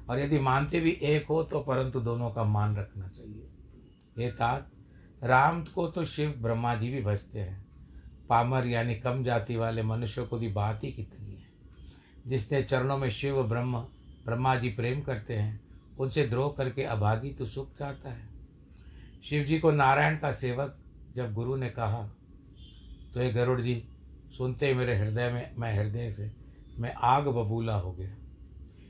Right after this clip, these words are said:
नीच जाति में विद्या पाकर ऐसा उद्धत हो गया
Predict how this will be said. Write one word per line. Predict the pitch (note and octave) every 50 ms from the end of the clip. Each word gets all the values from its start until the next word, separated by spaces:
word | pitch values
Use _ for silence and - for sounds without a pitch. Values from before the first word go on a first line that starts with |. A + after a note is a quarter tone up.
| - - - -
नीच | A2+ B2+ C#3+ D#3+ E3+ D#3+ D#3+
जाति | C3 A#2 C3 B2 B2 G#2+ - C#3 D3
में | D3 C#3 A#2+
विद्या | G#2+ A2 G#2+ G2+ G#2 C3 C3+
पाकर | B2+ - - G#2+ G#2 G2 - A#2 C3 - - - - - - - - - -
ऐसा | - B2 A#2+ - D#3 D3+ D#3 -
उद्धत | C3+ B2+ A2 G2 A2 C#3 - -
हो | A2 G2+ F#2+
गया | G2+ G2 G2 G#2 A2+